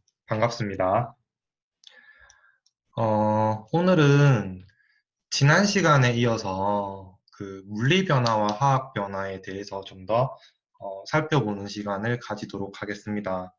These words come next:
어, 사실 그 저번 영상을 너무 급하게 올린다 보니 뭐 이런저런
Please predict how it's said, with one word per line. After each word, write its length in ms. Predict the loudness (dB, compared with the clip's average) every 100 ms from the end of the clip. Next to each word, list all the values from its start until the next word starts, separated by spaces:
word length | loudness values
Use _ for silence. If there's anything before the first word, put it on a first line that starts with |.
| _ _ -20 -20 _ _ _ _
어, 200 | -16 -14
사실 840 | -4 -2 0 2 4 2 0 -6 -12 -18
그 560 | _ -10 -10 -10 -16 -20 -20
저번 640 | -10 -6 0 2 2 0 -2
영상을 1040 | -6 -4 -2 0 0 0 0 -2 -4 -6
너무 300 | -10 -10 -10
급하게 400 | -10 -6 -2 0
올린다 640 | -2 -2 -2 -4 -8 -10 -2
보니 640 | 0 0 -2 -6 -8 -12 -16 -18 -18 -18
뭐 220 | -12 -12 -12 -8
이런저런 720 | -4 -4 -6 -8 -2 -2